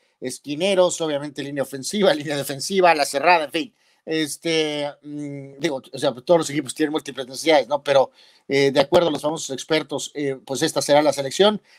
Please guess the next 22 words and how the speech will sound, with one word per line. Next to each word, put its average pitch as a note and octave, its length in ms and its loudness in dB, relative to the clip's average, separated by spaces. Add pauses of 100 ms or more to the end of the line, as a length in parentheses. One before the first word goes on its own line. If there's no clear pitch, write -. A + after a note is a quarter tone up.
(120)
así D#3 260 2
que D3+ 100 4
veremos C#3 300 0
si C#3+ 100 -2
Lawrence C#3 360 0
se B2+ 60 -4
convierte, C#3 540 -4 (260)
evidentemente, C#3 760 -2
pues, B2 180 -6
en C#3 100 -2
un, C#3+ 240 -4
en C3+ 160 -4
este, B2 540 0 (420)
en C#3 180 0
un D3+ 100 2
quarterback, C#3 520 2 (300)
eh, B2 400 0
verdaderamente, D3 840 2
pues, - 320 -6
eh, B2 140 -4
trascendental, C#3+ 800 0
generacional, D3 760 2